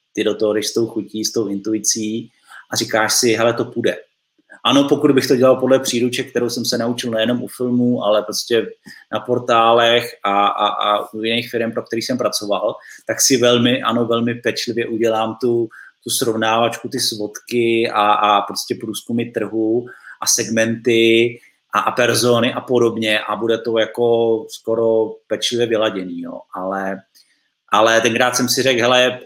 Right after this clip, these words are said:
eh, já to, já to přece vím nejlíp, já to, jako ta intuice zatím mě nikdy nezradila,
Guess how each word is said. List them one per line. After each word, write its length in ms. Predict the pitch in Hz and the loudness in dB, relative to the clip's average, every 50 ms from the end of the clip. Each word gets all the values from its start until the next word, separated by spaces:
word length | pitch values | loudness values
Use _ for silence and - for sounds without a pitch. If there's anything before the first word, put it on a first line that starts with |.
| - | -2
eh, 280 | 110 110 110 107 107 104 - - _ _ _ - | 0 2 2 0 0 -4 -10 -18 _ _ _ -4
já 140 | 117 113 110 | -2 -2 -2
to, 160 | - - 127 | 0 0 2
já 180 | 120 117 117 | 4 4 2
to 100 | 113 - | 2 0
přece 240 | - - 120 - 135 | -4 -6 -4 -2 0
vím 120 | 135 127 120 | 0 0 0
nejlíp, 400 | 110 104 104 107 120 156 139 _ _ _ | 0 0 -2 -2 -4 -8 -10 _ _ _
já 300 | - 107 101 101 101 101 | -2 0 0 0 0 -2
to, 80 | 98 101 | -2 -4
jako 180 | 101 - - 107 | -6 -6 -6 -6
ta 120 | 107 - | -6 -6
intuice 520 | - 107 101 98 117 110 110 110 - - | -8 -6 -4 -2 -2 -2 -2 -2 -4 -4
zatím 280 | 110 107 104 104 - 113 | -4 -4 -4 -4 -6 -6
mě 140 | 113 113 113 | -4 -4 -4
nikdy 240 | 113 113 113 113 117 | -4 -4 -4 -4 -4
nezradila, 580 | 107 98 107 107 104 101 104 101 98 101 - | -4 -2 0 0 0 0 -2 -4 -4 -6 -8